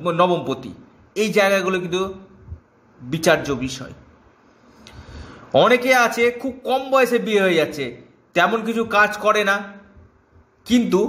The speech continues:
বিয়েটা কিন্তু হয়ে যাচ্ছে। কিন্তু এক একজনের হচ্ছে কি যে ভালো সুন্দর দেখতে সেই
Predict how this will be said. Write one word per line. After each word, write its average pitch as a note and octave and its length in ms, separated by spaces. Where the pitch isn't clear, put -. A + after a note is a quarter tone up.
বিয়েটা B3 360
কিন্তু A3+ 260
হয়ে E3 260
যাচ্ছে। - 280
কিন্তু E3+ 320
এক E3+ 200
একজনের A3+ 400
হচ্ছে A3+ 260
কি A3+ 180
যে F3+ 180
ভালো G#3 440
সুন্দর A#3 480
দেখতে G#3+ 480
সেই G#3+ 280